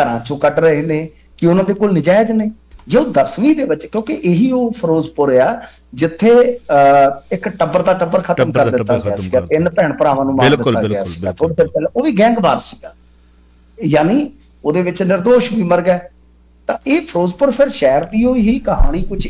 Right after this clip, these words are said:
Speaker 1: ਇਸੇ ਤਰ੍ਹਾਂ ਦੀ ਹੈ ਕਿ, ਅਹ, ਤੁਸੀਂ ਦੇਖੋ ਕਿ ਸਕੂਲਾਂ ਤੋਂ ਲੈ ਕੇ ਵੱਡੀਆਂ ਗੈਂਗਾਂ ਤੱਕ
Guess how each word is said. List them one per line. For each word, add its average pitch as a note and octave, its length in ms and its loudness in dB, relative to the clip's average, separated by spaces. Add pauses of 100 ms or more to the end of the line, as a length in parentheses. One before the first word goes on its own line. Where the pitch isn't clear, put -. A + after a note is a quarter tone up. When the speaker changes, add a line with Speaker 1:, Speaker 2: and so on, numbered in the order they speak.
Speaker 1:
ਇਸੇ D3+ 260 -4
ਤਰ੍ਹਾਂ C#3 280 -2
ਦੀ C3 180 2
ਹੈ F3+ 200 -2 (380)
ਕਿ, - 380 0
ਅਹ, - 560 -2
ਤੁਸੀਂ F3+ 320 -2
ਦੇਖੋ E3+ 260 -4
ਕਿ B3+ 120 -2
ਸਕੂਲਾਂ G3 560 2
ਤੋਂ G3+ 180 -2
ਲੈ C3 160 -2
ਕੇ D#3+ 420 -4 (220)
ਵੱਡੀਆਂ F#3 320 2
ਗੈਂਗਾਂ C3+ 360 -2
ਤੱਕ A3 340 -8